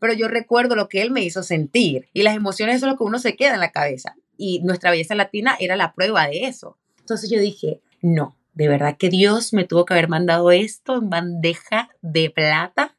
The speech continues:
para que yo audicione, cuente mi historia, yo misma me ayude a superarla en el momento", porque yo estaba en plena crisis.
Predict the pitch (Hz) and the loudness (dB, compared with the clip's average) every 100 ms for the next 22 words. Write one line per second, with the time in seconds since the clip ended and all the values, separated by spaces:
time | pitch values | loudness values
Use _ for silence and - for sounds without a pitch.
0 | - 170 170 165 151 165 156 147 139 - | -4 -2 0 -2 -2 0 0 -4 -12 -4
1 | 160 139 127 123 - 240 269 294 302 294 | 0 0 0 -8 -2 2 2 2 2 2
2 | 240 - - 196 175 160 143 135 - 156 | 0 -2 -6 2 4 2 -2 -12 -8 0
3 | 233 247 247 311 311 277 240 196 196 240 | 4 4 4 0 0 0 2 0 2 0
4 | 247 247 202 185 196 262 277 254 196 175 | 0 -4 -2 0 0 0 -2 0 -2 0
5 | 170 190 233 370 - - 160 156 - 196 | 0 -2 -4 -8 -6 -8 -6 -8 -4 -4
6 | 254 254 - 202 202 208 277 277 190 - | -4 -4 -4 -2 0 -2 -4 -6 -6 -6
7 | 180 - - | -16 -16 -18